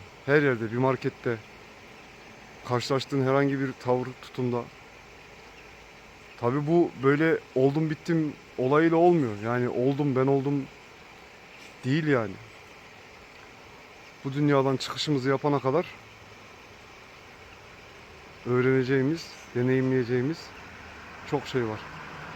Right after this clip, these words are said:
Neyse, akşam akşam yine kafaları karıştırmayayım. Allah'a emanet olun.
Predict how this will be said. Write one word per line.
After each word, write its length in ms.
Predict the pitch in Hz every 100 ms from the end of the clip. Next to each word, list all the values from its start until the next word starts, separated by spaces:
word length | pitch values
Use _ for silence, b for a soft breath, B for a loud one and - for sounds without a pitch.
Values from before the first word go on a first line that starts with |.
| - - - - - - - - -
Neyse, 300 | 143 143 156 107 -
akşam 260 | 123 156 147
akşam 320 | 143 160 156
yine 160 | 160 151 - -
kafaları 340 | 123 139 151
karıştırmayayım. 560 | 143 147 - 151 147 143
Allah'a 220 | 139 143
emanet 300 | 147 143 131
olun. 180 | 143